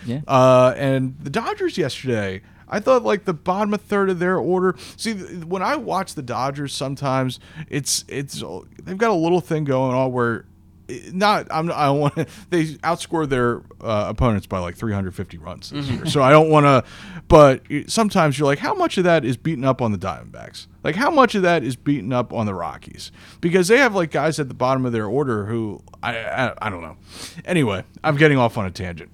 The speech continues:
Speaker 3: That's all, I mean, that's what you're here for.
Speaker 1: I wanna go back to your point about Austin Hedges. Uh, he has, he's played six hundred and five regular season games in his career, two thousand and one plate appearances.
Speaker 2: Okay.
Speaker 1: His career on base percentage is two forty-seven.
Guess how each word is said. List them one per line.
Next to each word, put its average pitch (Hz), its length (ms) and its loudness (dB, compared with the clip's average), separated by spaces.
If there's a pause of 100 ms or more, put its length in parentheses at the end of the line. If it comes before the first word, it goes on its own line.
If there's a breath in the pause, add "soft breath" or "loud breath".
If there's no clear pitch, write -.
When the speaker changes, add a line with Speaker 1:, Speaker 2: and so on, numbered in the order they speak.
Speaker 3:
That's 247 220 -4
all, 143 100 -2
I 139 140 0
mean, 160 120 4
that's 147 160 0
what 156 140 -2
you're 123 100 -2
here 170 180 2
for. - 320 -14
Speaker 1:
I - 40 -4
wanna 196 120 -2
go 196 100 6
back 160 180 8
to - 60 0
your 147 100 8
point 147 180 0
about 123 160 4
Austin 123 260 2
Hedges. 117 440 -2
Uh, 71 120 -10 (540)
he 170 180 0
has, 185 140 4
he's 165 200 0
played 160 240 0
six - 240 -4
hundred 165 320 -2
and 131 100 -8
five 120 560 0
regular 120 300 -2
season 113 280 -6
games 110 220 -2
in 107 60 -8
his 110 100 -10
career, 107 400 -2 (160)
two 180 220 -2
thousand 151 440 0
and 127 200 -4
one 120 200 -2
plate 113 220 -6
appearances. 120 460 -6
Speaker 2:
Okay. 104 340 -8
Speaker 1:
His 160 160 -2
career 165 420 2
on 151 260 2
base 110 340 -4
percentage 147 600 -6
is 123 220 -2
two - 340 -4
forty-seven. 127 840 -6